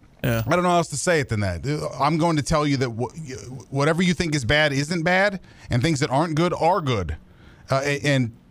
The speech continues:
Speaker 2: and anyone who doesn't agree with me is a hater. And it was always a way of just sort of making the person seem irrational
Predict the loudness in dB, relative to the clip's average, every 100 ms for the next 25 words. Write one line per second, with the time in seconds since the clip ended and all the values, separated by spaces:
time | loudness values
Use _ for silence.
0 | -2 -2 0 0 2 2 2 2 2 2
1 | 0 2 0 0 -2 0 0 -2 -6 -6
2 | -2 0 -2 -4 -8 -16 -4 0 0 0
3 | -2 0 2 4 2 0 0 0 0 0
4 | -2 -2 -2 0 2 0 2 0 0 0
5 | -2 -2 -2 -2 -4 -8 -2 2 2 2
6 | 0 2 2 0 -2 -2 -4